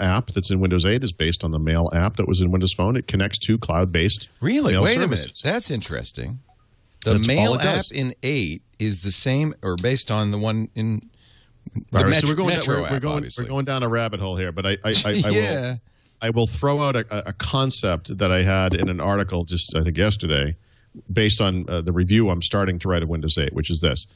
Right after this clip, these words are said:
Speaker 1: that Windows eight is not Windows seven plus other stuff. Windows eight is a brand new mobile operating system. It is aimed specifically at highly portable and mobile devices, and they added Windows to that.
Speaker 2: Mm-hmm.
Speaker 1: And that Windows eight is, in fact, something that is very much like Windows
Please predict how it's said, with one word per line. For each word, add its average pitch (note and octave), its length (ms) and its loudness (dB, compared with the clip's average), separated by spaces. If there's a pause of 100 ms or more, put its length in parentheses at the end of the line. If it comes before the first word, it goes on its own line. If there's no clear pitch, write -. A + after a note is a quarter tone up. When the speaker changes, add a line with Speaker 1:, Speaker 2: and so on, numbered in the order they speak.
(340)
Speaker 1:
that G#2+ 120 2
Windows F3 320 2
eight D#3 200 -2
is G#2 180 0
not G#2 360 0 (120)
Windows G2 340 2
seven F2 300 0
plus E2+ 380 -2
other D2 200 0
stuff. - 400 -2 (460)
Windows C3+ 300 4
eight C3 120 4
is G#2 120 0
a F#2+ 40 -2
brand G#2 260 0
new B2+ 120 2
mobile A2+ 320 0
operating G#2+ 340 -4
system. G2+ 380 -4
It F2+ 100 0
is F2 140 0
aimed F#2+ 240 2
specifically C3 720 0
at A#2+ 80 -2 (140)
highly B2+ 320 2
portable A#2 560 0
and G2 100 -2
mobile G#2 280 2
devices, F2+ 600 0 (380)
and G#2 80 -2
they A2+ 100 4
added G#2+ 220 4
Windows G2 380 2
to - 120 -2
that. D#2 280 -4 (140)
Speaker 2:
Mm-hmm. G#2+ 360 -2 (100)
Speaker 1:
And G#2+ 80 4
that A2 200 2
Windows D3 300 4
eight C3+ 220 0
is, A2 180 -2
in A2 100 -6
fact, F#2 340 0
something G#2 380 -2
that F2+ 160 2
is E2+ 100 2
very A2 200 4
much A#2+ 220 0
like A2 140 0
Windows - 760 -2